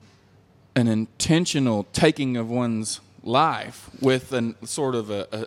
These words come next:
an anger, a heart of anger or a heart of wrath or a heart of what's called emulations or strife or malice, there has to be sort of motive there for it to be that sin.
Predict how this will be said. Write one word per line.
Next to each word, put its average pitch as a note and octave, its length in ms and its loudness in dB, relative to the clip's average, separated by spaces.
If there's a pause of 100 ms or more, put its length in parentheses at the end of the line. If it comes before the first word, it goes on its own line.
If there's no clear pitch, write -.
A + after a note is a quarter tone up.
an A2+ 200 -4
anger, D#3 500 0
a G#2 100 -6
heart D3 280 0
of A2 180 -4
anger C#3 380 -2
or G2+ 180 -4
a G2 40 -8
heart C#3 240 0
of F#2+ 120 -10 (360)
wrath B2 440 2
or A2+ 120 2
a G#2+ 40 0
heart C3 240 0
of G#2+ 140 -6
what's - 340 -4
called A#2 260 -2
emulations A#2+ 840 0
or F#2 120 -10
strife C#3 680 -2 (400)
or G#2 120 -2
malice, B2+ 640 2 (360)
there A#2+ 140 0
has D#3+ 280 2
to C3 120 0
be B2+ 240 0
sort C3 280 0
of A2 120 -4
motive B2 600 2
there G2+ 320 -2 (340)
for C#3 180 2
it B2+ 100 0
to C3+ 120 -2
be D3 280 0
that B2+ 260 0
sin. F#3 420 0